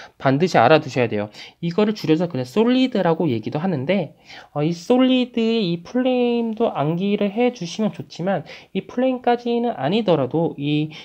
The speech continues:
이런 객체 지향 설계 원칙에 대해서, 어,는, 어, 한글로는 쓸 수 있어야 된다라는 말씀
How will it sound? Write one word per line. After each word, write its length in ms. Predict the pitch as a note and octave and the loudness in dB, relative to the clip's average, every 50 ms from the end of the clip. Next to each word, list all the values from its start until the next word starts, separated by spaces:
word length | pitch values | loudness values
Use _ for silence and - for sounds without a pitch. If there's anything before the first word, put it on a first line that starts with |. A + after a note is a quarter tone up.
| - _ _ | -20 _ _
이런 120 | - F3+ | -8 -6
객체 300 | E3+ - D#3 D#3 D#3 A3 | -2 -2 0 0 2 0
지향 260 | G#3+ G#3+ G#3+ G3 F#3+ F#3+ | 0 0 0 0 0 0
설계 300 | - - A#3+ A#3+ - A#3+ | -2 -2 -2 0 2 2
원칙에 580 | E3 A#2+ A#2+ C3 E3 E3+ F3 - - - B3 | 2 2 2 0 -2 -4 -6 -8 -6 -6 -4
대해서, 580 | A3 - E3 D#3 D3+ D3+ - F3+ F#3+ F3 D3+ - - - _ _ _ | -2 0 0 0 0 0 -2 -2 0 -2 -2 -6 -12 -20 _ _ _
어,는, 840 | - - D3+ D3+ D3 D3 D3 D3 D3 D3 D#3 E3+ F#3+ G#3 A3 A3+ A3 _ _ _ | -10 -6 -4 -2 0 0 2 2 0 0 0 0 0 0 -2 -4 -6 _ _ _
어, 140 | - C3+ C#3 | -4 -4 -4
한글로는 680 | C#3+ - A#3+ C4+ C4+ C#4+ C4 A3 D#3+ C3 C3 C3 C3 D3 | -2 -2 0 0 2 2 2 2 0 -2 -2 -4 -6 -8
쓸 180 | - - A#3 | -6 -6 -6
수 140 | A3+ - - | -4 -2 -2
있어야 320 | F#3 C3+ - - - F3+ E3 | -2 -2 -2 0 0 0 2
된다라는 1200 | C3+ C3 C3 C3+ D#3+ D#3 D3+ - - _ _ _ _ _ _ _ _ _ - C#3+ D3 E3+ E3+ D3+ | 0 -2 -2 -2 -2 -2 -2 -4 -14 _ _ _ _ _ _ _ _ _ 2 2 4 4 2 2
말씀 600 | A#2+ A2+ A#2+ - - - - A#2 B2+ D#3+ E3 - | 0 -2 -2 -4 -10 -10 -6 -6 -6 -6 -8 -12